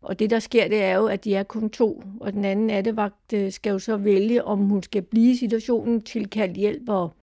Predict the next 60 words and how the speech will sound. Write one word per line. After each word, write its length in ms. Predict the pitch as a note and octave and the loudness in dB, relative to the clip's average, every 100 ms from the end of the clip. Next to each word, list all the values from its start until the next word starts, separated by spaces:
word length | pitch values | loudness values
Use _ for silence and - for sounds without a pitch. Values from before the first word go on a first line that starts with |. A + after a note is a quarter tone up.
| - | -4
og 100 | G3 | 0
alle 120 | G#3 | 2
de 80 | A3+ | 2
der 120 | A#3+ | 2
sådan 140 | G#3+ F#3+ | 2 -2
overvejelser, 580 | G3 A#3+ - A3+ G#3+ | 0 0 -2 -2 -2
man 220 | A3+ G#3+ G3+ | -2 -2 -2
gør. 240 | G3+ A#3+ - _ _ | -2 -2 -6 _ _
Og 100 | F#3+ | -10
der 60 | F#3 | -4
var 260 | F#3 F#3 F#3 | -2 0 2
jo 240 | F#3+ F#3 | 0 -2
selvbebrejdelse, 1160 | - - A3+ A3 A3 G#3 G3 A#3 G#3 - G#3+ G#3+ | -4 2 2 2 -4 -4 -4 -2 -4 -2 -2 -2
og 100 | G3 | -4
der 80 | |
var 120 | F3+ E3+ | -6 -6
bebrejdelse 680 | G3 G#3 G#3 - G#3+ G#3 | -8 -2 -2 0 -6 -4
af 120 | G3 | -4
hinanden 680 | F3 G3 G3 G3+ G#3+ G#3+ G3+ | -2 0 0 0 0 0 0
og 440 | F#3 F3+ F#3 - F#3 | -2 -4 -8 -4 -2
andre 320 | G#3 A3 G3+ | -2 -2 -4
og 380 | F#3 F3+ F#3 - | -4 -6 -10 -8
alt 180 | A3 A3+ | -6 -2
muligt. 300 | G3 F#3 F#3 | -2 -2 -4
Altså, 160 | F3 | -6
alle 180 | A3 B3 | -2 -2
de 100 | B3 | 0
der 120 | A3+ | -2
følelser 400 | - A#3 G#3+ A#3 | -2 -2 0 -2
kommer 300 | A3+ A3+ G#3 | -4 -2 0
jo 200 | G#3 G3+ | 0 0
i 20 | F#3+ | -2
spil, 360 | - A3+ G#3+ | -4 -4 -4
fordi 300 | A3+ G3+ G#3+ | -4 -6 -4
at, 120 | G3+ - - - - _ | -6 -8 -18 -20 -20 _
at 120 | G#3 | -6
man 140 | F#3+ F3+ | -4 -2
bliver 180 | G#3+ A3+ | -4 -4
så 140 | G#3+ | -6
berørt. 460 | F#3+ F#3 F#3+ G#3 - _ _ _ _ _ _ _ - - | -4 -4 -6 -8 -14 _ _ _ _ _ _ _ -20 -10
Og 60 | A3 | -6
jeg 80 | G3 | -4
tror, 200 | - A3 | -2 2
noget 200 | A3+ A3+ | 4 4
af 80 | A3+ | 4
det, 140 | A3 | 2
vi 80 | A3 | 2
i 20 | |
hvert 300 | G#3 G3 G3+ | 0 -2 -2
fald 420 | G#3+ G3 - - | -4 -4 -8 -8
havde 640 | F3+ G3+ G3+ G3 F#3+ F#3+ G3+ | -4 -2 -2 -2 -6 -6 -2
rigtig 340 | A3 A3 A3 | -2 0 -2
meget 300 | G3 F#3 G3+ | 0 -2 -4
fokus 440 | - G#3+ F3+ G#3 | -2 -2 -2 -10
på, 240 | - G#3 F#3+ | -4 -4 -2
det 60 | G#3+ | -2
var 60 | |
det 160 | G3 F#3 | -2 -4
der 80 | G3 | -2
med, 200 | G3 | -2